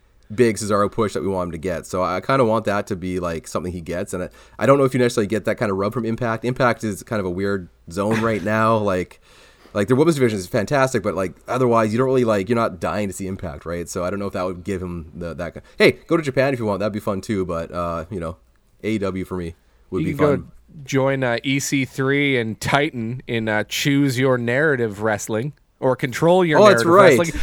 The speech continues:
Speaker 2: Fuck, I always mess up the name of that promotion because it's fucking dumb. Uh,
Speaker 1: That is
Speaker 2: <laughs> yeah,
Speaker 1: bad.
Speaker 2: but, uh, Control Your Narrative, uh, Wrestling. Uh, yeah, I mean, he fits right into that Moxley, uh, Danielson storyline.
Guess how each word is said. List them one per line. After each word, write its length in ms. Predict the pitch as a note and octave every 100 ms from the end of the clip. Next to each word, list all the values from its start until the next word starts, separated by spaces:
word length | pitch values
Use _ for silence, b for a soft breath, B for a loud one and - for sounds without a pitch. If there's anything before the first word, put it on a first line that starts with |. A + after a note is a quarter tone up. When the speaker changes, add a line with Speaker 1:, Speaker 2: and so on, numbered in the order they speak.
| B
Speaker 2:
Fuck, 220 | - B3 B3
I 100 | A#3
always 420 | A#3 C#4+ C#4+ A#3
mess 280 | B3 A#3 A#3
up 160 | A#3
the 80 | G3
name 320 | F#3 G3 G#3+
of 80 | G3
that 220 | E3+ F3+ -
promotion 500 | F3+ E3 E3 F3 D#3
because 380 | D#3+ F#3+ E3
it's 120 | D3+ -
fucking 420 | E3+ E3+ E3 D3
dumb. 380 | D3 C3 A2+ D#3 B B G3
Uh, 240 | - C#3 -
Speaker 1:
That 80 | G3+
is 80 | F3+
Speaker 2:
<laughs> 20 |
yeah, 280 | D3+ F3 -
Speaker 1:
bad. 80 | D3+
Speaker 2:
but, 240 | C#3+ C3
uh, 320 | C3 B2 A#2+
Control 500 | A#2 D3+ C3+ E3+ E3
Your 160 | D3+ C#3
Narrative, 640 | C3 B2+ B2 A#2 G#2+ A2 B B B -
uh, 500 | A#2 G#2+ G#2+ G#2 G#2+
Wrestling. 640 | C3 A#2 A#2 - A#2 A2+ D3+ b b b b -
Uh, 240 | C#3+ D3+
yeah, 240 | F#3 C4+ D#4+
I 80 | G3+
mean, 340 | A3 A3 G3+ - - _ _ _ _
he 200 | D#3+ A3+
fits 260 | A#3+ C#4+ -
right 240 | F#3+ A3+
into 180 | G#3+ A3+
that 180 | F#3 E3
Moxley, 960 | C#3 C#3 E3 - E3+ D#3 C#3 C3 A#2+ - -
uh, 460 | A#2 A2+ A#2 A#2 A2
Danielson 500 | D3+ D#3 F3 - C3
storyline. 720 | - E3+ G3 C#3 A2 F#2